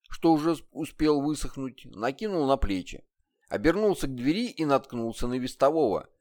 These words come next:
преданно поедающего глазами начальства.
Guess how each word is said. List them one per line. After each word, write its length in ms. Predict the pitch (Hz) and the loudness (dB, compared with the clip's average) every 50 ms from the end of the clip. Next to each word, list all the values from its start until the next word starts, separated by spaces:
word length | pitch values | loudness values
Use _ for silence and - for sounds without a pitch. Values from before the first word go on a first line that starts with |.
| _ _ _ _ - | _ _ _ _ -2
преданно 460 | 120 123 147 160 156 165 165 165 160 | 0 2 2 2 2 0 0 0 -2
поедающего 880 | 131 - 135 127 117 113 95 101 98 98 110 117 - - - 156 160 156 | -2 -2 -2 -2 -2 0 4 4 4 4 4 0 -2 -4 -4 -2 -2 0
глазами 460 | 127 113 104 98 90 90 90 95 95 | 2 2 2 2 2 -2 -4 -6 -6
начальства. 680 | 98 104 110 - 139 135 113 92 - - - - - | -6 -8 -6 0 2 0 0 0 -6 -16 -18 -20 -20